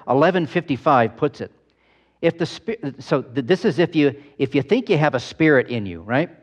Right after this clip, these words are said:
If the spirit draws attention to itself, and it encourages you to develop a relationship with it,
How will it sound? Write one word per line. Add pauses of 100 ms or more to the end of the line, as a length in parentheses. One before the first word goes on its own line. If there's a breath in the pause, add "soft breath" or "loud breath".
(460 soft breath)
If
the
spirit
draws
attention
to
itself, (1040)
and
it
encourages
you
to
develop
a
relationship
with
it,